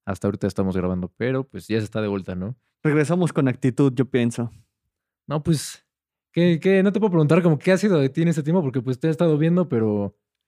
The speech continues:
Speaker 2: Eh, pues, ahora sí que más que nada, lo más nuevo que ha pasado en mi vida es el regreso a clases, güey.
Speaker 1: Yo
Speaker 2: Y para
Speaker 1: voy acabando semestre,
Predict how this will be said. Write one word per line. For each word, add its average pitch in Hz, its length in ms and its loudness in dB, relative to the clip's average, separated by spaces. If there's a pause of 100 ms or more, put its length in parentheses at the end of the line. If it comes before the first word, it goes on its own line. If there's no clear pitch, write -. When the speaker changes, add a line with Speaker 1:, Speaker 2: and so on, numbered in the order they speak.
(260)
Speaker 2:
Eh, 220 260 0
pues, 185 140 -4
ahora 240 160 4
sí 214 80 -2
que 233 120 -2
más 226 160 2
que - 80 -2
nada, 226 540 2 (240)
lo 185 220 4
más 254 240 6
nuevo 285 240 4
que 277 80 2
ha 269 80 0
pasado 254 200 2
en 247 60 2
mi 233 80 4
vida 285 200 2
es 226 100 0
el 202 80 2
regreso 190 340 2
a 208 80 -2
clases, 165 480 0
güey. 127 260 -4 (480)
Speaker 1:
Yo 147 220 2
Speaker 2:
Y 175 60 4
para 196 100 6
Speaker 1:
voy 170 180 4
acabando 175 320 2
semestre, 156 480 -2